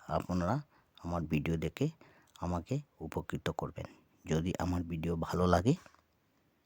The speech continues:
তবে আমাকে লাইক, সাবস্ক্রাইব করে আমার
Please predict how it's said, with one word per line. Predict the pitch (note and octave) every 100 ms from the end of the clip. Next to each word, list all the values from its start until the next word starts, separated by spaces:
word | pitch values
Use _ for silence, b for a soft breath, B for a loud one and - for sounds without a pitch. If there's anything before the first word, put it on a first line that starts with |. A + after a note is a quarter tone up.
| _ _ _ -
তবে | E2+ E2+
আমাকে | E2+ D#2+ - D#2+
লাইক, | E2 E2+ E2+ -
সাবস্ক্রাইব | - - - C#2+ F#2+ -
করে | - F2+ D3 - -
আমার | D#2+ F2